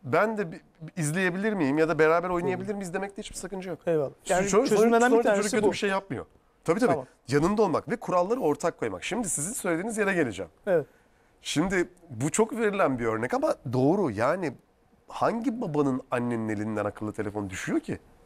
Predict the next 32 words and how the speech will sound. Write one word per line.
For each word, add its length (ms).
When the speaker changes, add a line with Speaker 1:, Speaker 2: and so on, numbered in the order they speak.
Speaker 2:
O 120
da 140
zaten 300
sizin 180
elinizde 300
görüyor 300
işte. 220
Speaker 1:
O 180
bir 60
Speaker 2:
Yani 160
siz 80
Speaker 1:
yandan 180
Speaker 2:
de 40
bir 60
Speaker 1:
kaydırıyor, 260
bir 60
Speaker 2:
örneksiniz. 180
Speaker 1:
yandan 180
sana 240
kızıyor. 380
Ya 120
olur 200
mu? 200
Speaker 2:
Hatta 260
Speaker 1:
Olmaz. 140
Speaker 2:
anne 140
babalar 300
influencer 480
artık. 280
O-, 200
onların 380
kendisi. 480